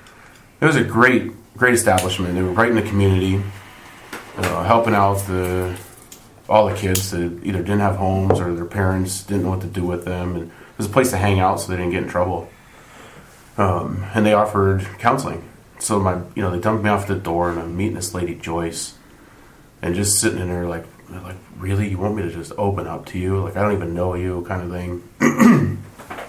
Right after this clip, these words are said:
The day I was gonna just tell her what was going on, I go up to her office, and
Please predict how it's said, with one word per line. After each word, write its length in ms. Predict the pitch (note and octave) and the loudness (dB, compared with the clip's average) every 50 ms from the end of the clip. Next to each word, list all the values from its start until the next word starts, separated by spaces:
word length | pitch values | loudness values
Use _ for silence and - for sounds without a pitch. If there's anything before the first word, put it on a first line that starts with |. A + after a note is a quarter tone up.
| - - - - - - - - - - - - - - - - - - - | -12 -10 -8 -8 -8 -10 -12 -14 -12 -12 -12 -12 -10 -10 -12 -12 -16 -12 -2
The 80 | - G2 | 0 0
day 340 | F#2+ G2 A#2+ A#2 A#2+ B2+ B2 | 2 4 4 6 6 6 6
I 60 | A#2+ | 6
was 140 | A#2 A2 - | 4 4 4
gonna 460 | - A#2 G#2+ G#2 G2 G2 F#2+ F#2+ G2 - - - - - - - - - - - - - | 4 4 4 4 4 4 4 2 2 -2 -6 -12 -16 -20 -18 -16 -16 -16 -16 -18 -16 -10
just 200 | - - - - | -4 -4 -4 -4
tell 260 | - - G#2+ G2 - | 0 2 4 4 6
her 140 | F2+ E2+ E2+ | 4 4 4
what 200 | E2+ F2 F#2 F#2 | 2 2 0 0
was 100 | F#2 F#2 | 0 -2
going 300 | - G2 F2+ F2+ F2 F2 | -2 0 0 0 0 0
on, 400 | F2 F#2 F2+ E2+ E2 E2 E2+ E2+ - - - - - - - - - - - - | 0 0 0 0 -2 -6 -8 -10 -12 -18 -20 -20 -20 -20 -20 -20 -20 -20 -14 -10
I 60 | - | -6
go 160 | F#2+ G2 G#2+ G#2+ | 0 4 4 4
up 180 | A2 G#2+ - - | 4 2 0 -2
to 100 | G2+ F#2 | 0 2
her 80 | F#2 | 4
office, 500 | F#2+ F#2+ G#2 G2+ G2 F#2+ F2 F2 - - | 4 4 4 2 0 -2 -4 -4 -4 -4
and 320 | F2 E2+ E2+ E2+ E2+ - | -4 -4 -4 -4 -6 -8